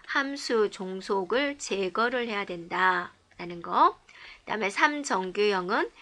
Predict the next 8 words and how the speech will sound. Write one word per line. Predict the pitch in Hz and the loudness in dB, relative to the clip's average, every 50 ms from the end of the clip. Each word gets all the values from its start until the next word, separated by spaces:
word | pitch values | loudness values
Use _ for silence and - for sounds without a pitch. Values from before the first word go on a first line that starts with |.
| - - - _ - | -20 -20 -20 _ -4
이행적, | 226 247 269 277 294 262 247 247 240 - - - 160 160 160 - _ - _ _ _ | -2 0 0 0 0 0 -2 -4 -10 -10 -8 -4 -4 -4 -4 -6 _ -20 _ _ _
네, | - - - - | -12 -10 -8 -6
함수 | - - 285 269 277 269 262 - - 208 208 240 285 277 | 0 2 2 2 2 0 -4 -2 0 4 4 4 4 2
종속을 | 285 - - 185 180 185 180 - 196 185 185 180 214 247 247 214 180 - | -4 -8 -8 -6 -6 -6 -4 -4 -2 -2 -2 0 2 2 4 2 0 -2
제거를 | - - - 190 180 175 175 208 214 214 214 208 202 208 | -6 -6 -4 -4 -4 -2 0 0 0 2 0 -2 -2 -4
해야 | 226 262 254 240 | -2 -2 -2 -2
된다라는 | 233 196 180 175 170 180 180 190 185 185 175 175 - 165 170 170 170 165 | -4 -6 -10 -10 -8 -2 0 0 2 0 -2 -6 -8 -10 -10 -12 -12 -8
거. | - 175 220 277 330 415 | -2 2 4 4 4 2